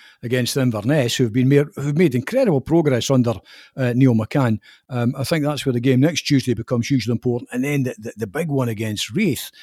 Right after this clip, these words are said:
You know, I know there's a big one. They're all big ones. It's Queen of the South away the last,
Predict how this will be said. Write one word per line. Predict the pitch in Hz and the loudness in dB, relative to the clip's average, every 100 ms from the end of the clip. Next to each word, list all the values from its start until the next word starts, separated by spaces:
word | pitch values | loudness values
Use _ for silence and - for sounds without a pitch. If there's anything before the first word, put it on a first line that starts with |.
| - _ _ | -20 _ _
You | 131 135 | 0 2
know, | 131 | 2
I | 147 | 4
know | 202 | 2
there's | 113 | 0
a | 120 | -2
big | 104 117 | -2 0
one. | 113 110 | -2 -4
They're | 110 160 | 2 2
all | 170 | 2
big | 127 104 | -2 -2
ones. | 107 104 | -6 -4
It's | 123 117 | -6 -2
Queen | 143 | 0
of | 120 | 0
the | |
South | 117 127 113 | 0 -2 -2
away | 120 120 | -2 -2
the | 113 | 0
last, | 117 110 | -4 -4